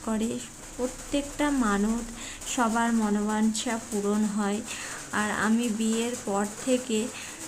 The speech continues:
এখানে প্রত্যেকবার আসার চেষ্টা করি। যেবার খুবই অসুবিধা হয়, আসতে পারে না, তাছাড়া প্রত্যেকবারই আসার চেষ্টা করি। আর তোমাদের দাদাভাই তো বলে যে প্রত্যেকবার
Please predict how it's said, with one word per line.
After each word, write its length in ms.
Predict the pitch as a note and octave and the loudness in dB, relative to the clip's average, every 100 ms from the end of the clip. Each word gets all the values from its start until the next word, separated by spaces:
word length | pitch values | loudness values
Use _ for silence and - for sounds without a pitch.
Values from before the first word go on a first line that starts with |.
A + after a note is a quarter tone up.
| - - - - | -12 -14 -6 -2
এখানে 300 | B3 C4 C4 | 0 2 0
প্রত্যেকবার 760 | B3+ C4+ C4+ - C#4+ C4+ C#4+ C#4+ - | 0 -4 -4 0 0 2 4 4 4
আসার 460 | G#3 G3+ B3+ A#3+ A#3 | 2 0 0 -2 -2
চেষ্টা 420 | - G3 - - G3 | -6 -2 -2 -2 -4
করি। 320 | F#3+ F#3+ G3 - - - - - - | -4 -4 -4 -6 -12 -14 -12 -12 -8
যেবার 420 | A#3 B3+ B3 A#3+ | 2 4 4 2
খুবই 360 | B3 - G#3+ A#3+ | 0 -2 -2 2
অসুবিধা 640 | A#3+ G#3 G#3 A3+ A#3 A3 A#3+ | 2 2 -2 -4 -4 -2 -2
হয়, 300 | A3 A#3 A#3 - | -2 -2 -2 -2
আসতে 340 | G3+ G3+ - A3 | -2 -2 -4 -4
পারে 240 | A3 G#3 G3 | 0 0 2
না, 120 | G#3 A3 | 0 0
তাছাড়া 540 | A3+ G3+ G3+ B3+ A#3+ A#3 B3 - - - - | 0 0 0 -4 -4 -4 -4 -8 -10 -12 -6
প্রত্যেকবারই 720 | A3 A3 A3 G#3+ G#3+ A3 A#3+ B3+ | -4 -2 -2 -2 0 0 2 2
আসার 360 | G3+ - A3+ - | 2 0 -4 -4
চেষ্টা 360 | G3 G3 - G3+ | -4 -4 -4 -6
করি। 220 | G3+ G3 | -4 -4
আর 140 | F#3+ G3 - | -2 -4 -2
তোমাদের 400 | G#3+ G#3+ G#3+ A3+ | 0 0 0 0
দাদাভাই 600 | G#3+ G3+ G#3 G#3+ G#3+ A#3+ A#3+ | 0 0 0 -2 -4 -4 -4
তো 100 | C#4 C#4+ D4 - - - | -2 -2 -2 -10 -10 -4
বলে 360 | A3 A3 G#3+ A3 A3+ | 0 4 4 2 0
যে 160 | G#3+ A3 A3 | 2 2 2
প্রত্যেকবার 800 | G#3+ G#3+ G#3 - A#3 A3 A#3+ A#3 | 0 -4 -6 -4 -2 -2 0 0